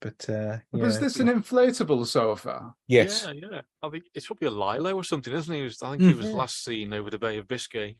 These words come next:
Speaker 4: <laughs> But I didn't think they made them that big, honestly. It's like,
Speaker 1: Mm.
Speaker 4: you know, when he, when he said there was gonna be an inflatable sofa, so all the way through, it's only at the end.
Speaker 1: Mm.
Speaker 4: I was like, "Oh, wait, that's an inflatable sofa."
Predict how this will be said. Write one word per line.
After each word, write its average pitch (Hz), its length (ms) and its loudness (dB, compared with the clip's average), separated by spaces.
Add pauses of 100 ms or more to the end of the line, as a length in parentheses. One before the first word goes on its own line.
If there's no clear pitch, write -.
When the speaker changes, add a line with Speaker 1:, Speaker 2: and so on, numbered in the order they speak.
Speaker 4:
<laughs> - 1120 0 (500)
But 208 80 8
I 233 80 10
didn't 285 200 4
think 262 140 4
they 226 100 8
made 220 220 8
them 311 120 -10
that 170 160 2
big, 151 180 2
honestly. 165 460 0
It's 180 180 -4
like, 175 220 2
Speaker 1:
Mm. 226 280 -2
Speaker 4:
you 175 60 -2
know, 151 220 0 (100)
when 180 140 4
he, 190 180 2
when 185 100 0
he 190 80 4
said 180 180 2
there 170 60 4
was 160 80 2
gonna 165 160 2
be 160 100 4
an 156 140 4
inflatable 156 380 -2
sofa, 170 280 0
so 185 140 0
all 233 200 8
the 214 40 6
way 190 160 8
through, 233 240 4
it's 165 160 -4
only 214 220 6
at - 140 -10
the 175 140 2
end. 190 460 0 (360)
Speaker 1:
Mm. 175 80 -2
Speaker 4:
I - 20 -14 (320)
was 214 80 0
like, 226 140 -2 (180)
"Oh, 294 80 10
wait, 320 240 10
that's 302 220 6
an 302 60 12
inflatable 320 480 8
sofa." 143 420 6